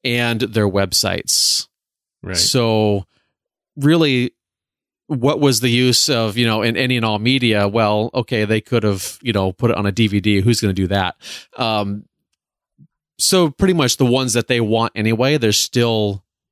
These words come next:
Speaker 1: going to be able to use it according, you know, to the rights that you give up when you, uh, ex-, go in and you make a picture and you take a picture of it and post it. So for me, you know, how would I do this? If I were to g-, if I were to visit here,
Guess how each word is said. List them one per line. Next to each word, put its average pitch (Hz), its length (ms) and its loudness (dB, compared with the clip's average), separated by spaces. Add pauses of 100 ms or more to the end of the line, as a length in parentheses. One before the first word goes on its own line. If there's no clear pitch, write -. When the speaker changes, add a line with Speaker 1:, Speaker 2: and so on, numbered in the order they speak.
(180)
Speaker 1:
going 113 260 2
to 113 100 0
be 107 160 2
able 104 160 0
to 95 80 -4
use 104 340 2
it 147 160 0
according, 107 540 -2
you 123 80 -4
know, 98 320 -6 (300)
to 131 80 -2
the 104 100 -2
rights 107 280 -2
that - 100 -8
you 104 100 -4
give 104 220 -4
up 110 180 -2
when 104 140 -2
you, 95 280 0 (480)
uh, 92 220 -10
ex-, - 180 -10 (240)
go 104 200 0
in 107 120 0
and 104 120 0
you 98 60 0
make 101 200 -2
a - 60 -12
picture 113 340 -2
and 113 100 -2
you 95 120 0
take - 240 -4
a 101 40 -10
picture 110 300 -4
of 98 120 0
it 113 120 -2
and 92 160 -14
post 113 300 -6
it. - 120 -8 (500)
So 147 180 0
for 131 160 -2
me, 156 300 2
you 147 60 2
know, 117 300 0
how 131 200 -2
would 131 100 0
I 131 100 0
do 127 220 2
this? 135 420 0 (540)
If 123 120 -4
I 127 120 0
were 175 80 2
to 156 80 2
g-, 117 200 -6
if 120 120 -4
I 131 80 0
were 156 80 0
to 131 60 4
visit 110 260 -2
here, 131 400 -2